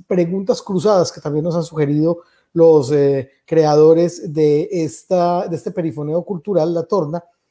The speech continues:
y que es básicamente una dinámica donde yo voy a empezar a hacerle una pregunta a Laura, y Laura a su vez le va a tener que hacer una pregunta, quedamos que a Jason.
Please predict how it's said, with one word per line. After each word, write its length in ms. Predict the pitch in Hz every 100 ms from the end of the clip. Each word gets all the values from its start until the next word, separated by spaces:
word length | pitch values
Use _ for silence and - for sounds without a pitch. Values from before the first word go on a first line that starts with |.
| _ -
y 140 | 208
que 240 | 160 175 170
es 80 |
básicamente 680 | 170 180 226 190 170 165 156
una 140 | 202 220
dinámica 580 | 185 170 196 196 208 214
donde 280 | 175 165 156
yo 100 | 170
voy 160 | 202
a 40 | 214
empezar 300 | 208 160 165
a 40 |
hacerle 220 | 170 185
una 160 | 196 190
pregunta 420 | 165 147 156 185
a 20 |
Laura, 380 | 190 185 170 208 _ _ _ -
y 120 | 277
Laura 360 | 277 240 233
a 40 | 220
su 200 | 240 220
vez 320 | 190 208 -
le 160 | 165 151
va 140 | 151
a 80 | 147
tener 280 | 160 165 165
que 80 |
hacer 300 | 190 - 185 -
una 240 | 208 208 190
pregunta, 800 | 202 202 240 226 190 254 277 -
quedamos 460 | 175 160 190 202 -
que 220 | 214 247
a 180 | 226 156
Jason. 600 | 208 180 123 127 131